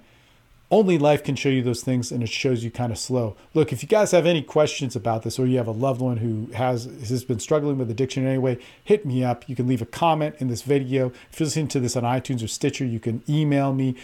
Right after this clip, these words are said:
Uh, you can click the free stuff link down below, and there's ways to contact me through that. But please definitely do it, because there's an answer for you. There's a lot of wisdom, and there's never just one way to do it.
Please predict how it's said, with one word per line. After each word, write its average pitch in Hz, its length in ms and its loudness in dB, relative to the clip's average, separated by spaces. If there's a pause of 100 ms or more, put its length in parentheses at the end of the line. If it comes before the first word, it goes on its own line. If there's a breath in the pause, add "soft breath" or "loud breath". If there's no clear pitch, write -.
(200 loud breath)
Uh, 123 100 0
you 123 100 2
can 120 100 -4
click - 220 -2
the - 80 -8
free 143 180 0
stuff 135 260 -2
link 135 140 -2
down 127 220 0
below, 123 220 0
and 120 60 0
there's 113 160 -4
ways 127 260 0
to - 100 -14
contact 123 520 -2
me 127 140 0
through 135 320 -2
that. 117 240 0 (240 loud breath)
But - 160 -4
please 208 320 2
definitely 143 300 2
do 131 160 0
it, 117 60 -4
because 120 260 -2
there's 123 180 -2
an 117 160 -6
answer 147 340 0
for 143 240 2
you. 139 140 0
There's 123 160 -2
a 113 40 -4
lot 127 300 2
of 131 140 -2
wisdom, 127 340 -2 (220 loud breath)
and 143 100 0
there's 135 140 2
never 208 220 2
just 143 320 -2
one 127 420 2
way 123 180 2
to 113 120 -4
do 107 260 -2
it. - 100 -12